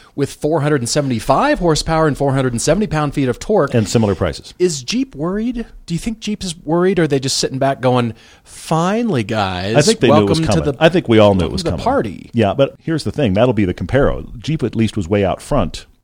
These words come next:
Speaker 1: They,
Speaker 2: So
Speaker 1: they
Speaker 2: that'll be the
Speaker 1: were.
Speaker 2: compare was the three ninety-two
Speaker 1: Yeah.
Speaker 2: versus the, uh, versus this Raptor.
Speaker 1: Velociraptor, Snake, Venom, Raptor,
Speaker 2: It's all,
Speaker 1: Shelby.
Speaker 2: I'm telling you, I,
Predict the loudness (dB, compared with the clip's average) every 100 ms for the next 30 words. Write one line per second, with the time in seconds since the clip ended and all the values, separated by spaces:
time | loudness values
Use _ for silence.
0 | _ 0 2 6 6 6 6 6 4 4
1 | 2 -2 0 2 2 2 2 4 6 4
2 | 2 0 -4 0 2 2 2 -2 -2 -2
3 | 0 0 0 -2 -2 -2 -2 -2 -4 -4
4 | -4 0 -2 -2 -6 -8 -10 _ _ -8
5 | -4 0 0 0 -4 -6 -6 -6 -6 -4
6 | -2 -2 -4 -8 -8 -4 -2 -2 -4 -2
7 | 2 2 2 2 4 6 6 6 2 -2
8 | -4 -2 2 4 4 2 4